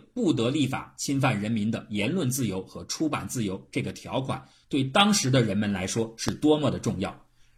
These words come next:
人们早就受够了英国政府对于出版物的钳制，再也不想失去到手的权利。然而，第一修正案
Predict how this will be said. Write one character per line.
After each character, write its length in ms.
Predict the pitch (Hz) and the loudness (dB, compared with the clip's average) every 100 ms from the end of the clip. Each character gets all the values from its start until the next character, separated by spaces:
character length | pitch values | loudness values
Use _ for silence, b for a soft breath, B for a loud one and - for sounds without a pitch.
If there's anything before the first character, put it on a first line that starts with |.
| - | 6
人 120 | 160 | 10
们 140 | 269 226 | 10 10
早 180 | 110 | 6
就 100 | 107 | 6
受 240 | 135 226 143 | 8 8 10
够 200 | 143 117 | 10 8
了 200 | 90 - | 4 0
英 220 | 151 185 | 2 4
国 140 | 135 104 | 4 4
政 200 | 139 117 | 4 4
府 200 | 95 85 | 0 -2
对 180 | 113 98 | 2 2
于 140 | 92 | 2
出 220 | - 135 | 2 2
版 240 | 131 90 107 | 2 2 2
物 100 | 98 | 0
的 120 | 85 | 0
钳 260 | - 80 | -2 -2
制， 320 | 101 104 - _ _ | -2 -4 -8 _ _
再 220 | - 226 180 | 6 8 10
也 120 | 120 | 8
不 120 | 135 | 4
想 180 | 131 98 | 2 2
失 160 | - | 0
去 360 | 131 120 - - | 0 0 -4 -2
到 180 | - 104 | 2 2
手 180 | - 82 | 0 -4
的 80 | 90 | -6
权 240 | - 80 | -6 -4
利。 220 | 92 - - _ - | -6 -6 -18 _ -4
然 160 | 110 | 0
而， 300 | 101 98 - b b - | 0 0 -4 b b 2
第 160 | 151 | 4
一 60 | 151 | 6
修 160 | 156 | 4
正 140 | 143 120 | 4 4
案 360 | 123 104 - | 2 2 -6